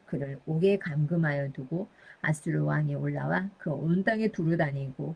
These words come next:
사마리아로 올라와 그곳을 삼 년간 에워쌌더라. 호세아 제구 년에 아수르 왕이 사마리아를 점령하고 이스라엘 사람을 사로잡아 아수르로 끌어다가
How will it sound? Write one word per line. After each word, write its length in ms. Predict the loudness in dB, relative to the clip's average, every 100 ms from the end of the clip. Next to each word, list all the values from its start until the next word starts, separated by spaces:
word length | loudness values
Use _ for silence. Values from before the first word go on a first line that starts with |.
| -12 -14
사마리아로 720 | -6 -2 0 2 0 0 -2
올라와 460 | -2 -4 -2 -4 -8 _ -12
그곳을 520 | -4 -2 -2 -4 -6
삼 240 | -4 -2 -2
년간 340 | -2 -2 -2
에워쌌더라. 760 | -2 -4 -6 -8 -8 -6 -6 -8 _ _ _ _ _ _ _ -20 -20 -20 _
호세아 400 | 0 2 4 4
제구 300 | 4 0 0
년에 400 | 0 0 0 0 0
아수르 400 | 0 0 -2 -2
왕이 420 | 0 -2 -2 -2
사마리아를 640 | 0 0 0 0 2 2
점령하고 800 | 2 0 0 -2 -2 -8 -6 -8 -8 -18 -16 -8
이스라엘 420 | -4 0 2 0
사람을 460 | 0 2 2 2 2
사로잡아 720 | 0 0 0 0 0 -4 -4 -6
아수르로 580 | -4 -4 -2 0 -2 -2
끌어다가 640 | 0 0 -2 -4 -4